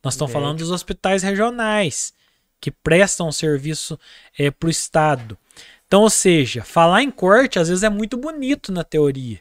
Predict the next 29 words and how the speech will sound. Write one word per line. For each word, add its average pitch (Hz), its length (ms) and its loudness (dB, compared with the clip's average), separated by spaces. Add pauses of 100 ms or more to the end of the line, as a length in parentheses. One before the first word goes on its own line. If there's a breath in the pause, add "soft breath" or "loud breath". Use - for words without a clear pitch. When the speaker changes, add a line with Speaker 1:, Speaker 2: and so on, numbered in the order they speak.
Speaker 2:
Uhum. 123 220 -14
Speaker 1:
"Precisamos 202 580 -6
cortar 240 540 0
o - 80 -4
serviço, 233 580 -2 (120)
os 190 140 -6
servidores 226 520 0
públicos", 220 400 -4
mas 175 140 -2
beleza. 226 600 4 (840)
Será 208 300 2
que 262 100 -6
informar 185 600 2
pra 170 140 -2
essa 156 180 -2
pessoa 151 460 -2
que - 80 -8
o 147 40 -6
professor 156 480 -2
que 156 60 -6
dá 147 100 -2
aula 151 180 2
pro - 120 -14
filho 143 220 -8
dele 147 320 -6
é 151 40 -4
um 165 60 -8
servidor 139 380 -8
público? - 560 -14